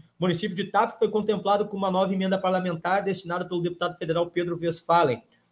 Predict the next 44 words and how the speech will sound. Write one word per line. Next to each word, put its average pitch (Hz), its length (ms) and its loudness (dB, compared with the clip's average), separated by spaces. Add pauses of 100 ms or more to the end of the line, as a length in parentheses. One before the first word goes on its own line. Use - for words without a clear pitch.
(100)
Recurso 180 460 2
na 185 120 6
ordem 190 220 6
de 170 100 -2
cem 208 220 -2
mil 196 140 2
reais 175 340 6
atende 190 320 2
a 196 40 2
um 185 80 0
pedido 180 400 -2
feito 180 280 2
pelo 175 180 -2
vereador 170 340 2
Marcos 165 300 0
Vigolo, 165 460 2
que 208 80 -12
pleiteou 175 480 0
o 180 40 2
recurso 185 440 0
que - 100 -20
será 170 180 4
utilizado 175 400 0
na 185 80 0
construção 175 420 -6
de 165 80 -6
futura 170 400 -2
sede 160 340 2
do 170 120 -2
Motoclube 160 480 0
de 165 80 0
Tapes. - 340 0 (420)
Documento 190 520 8
que 226 80 10
oficializou 190 480 6
a 185 40 6
destinação 180 460 4
do 175 60 6
recurso 175 320 2
foi 208 120 6
entregue 175 280 2
ao 185 100 4
prefeito 180 480 2 (300)
Garcês 175 580 4